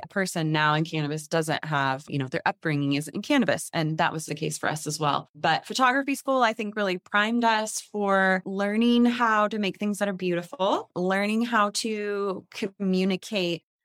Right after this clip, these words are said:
with consumers, right? Photography, we were both commercial photography majors.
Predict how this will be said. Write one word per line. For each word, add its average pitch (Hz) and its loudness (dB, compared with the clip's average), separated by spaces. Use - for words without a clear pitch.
with 185 -2
consumers, 160 -2
right? 151 0
Photography, 175 -2
we 160 -2
were 160 -2
both 160 0
commercial 170 2
photography 151 -2
majors. 147 -2